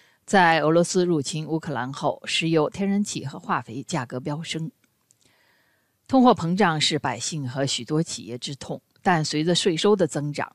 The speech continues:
较高的价格却有助于增加政府的收入。眼下通货膨胀率比专家们最初预计的要高得多，而且持续的比预计要长久。专家们对大多数省政府目前享受的财政盈余感到惊讶，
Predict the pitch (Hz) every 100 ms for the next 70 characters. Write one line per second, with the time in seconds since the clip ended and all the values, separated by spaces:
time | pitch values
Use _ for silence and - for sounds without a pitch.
0 | _ - 143 135 220 220 196 143 135 135
1 | 131 - 143 135 - 175 143 139 - 160
2 | 156 143 - 165 131 - - - 170 175
3 | 180 _ - - _ - 175 151 226 175
4 | 185 214 196 156 156 185 170 180 165 _
5 | - 127 - 196 196 196 185 139 - 165
6 | - 190 - 220 160 - 156 - - 143
7 | 135 190 190 151 170 175 - _ - _
8 | 139 151 - 139 - - - 156 - 180
9 | - - 135 110 - 156 127 127 - -
10 | 139 - - 135 127 160 90 - _ _
11 | _ _ _ _ _ _ _ _ _ _
12 | _ - 247 254 254 202 185 190 160 180
13 | 190 247 247 - 170 135 123 170 165 127
14 | 131 180 156 147 175 - - - 156 123
15 | 120 139 143 151 131 143 151 151 - 101
16 | 104 123 180 185 180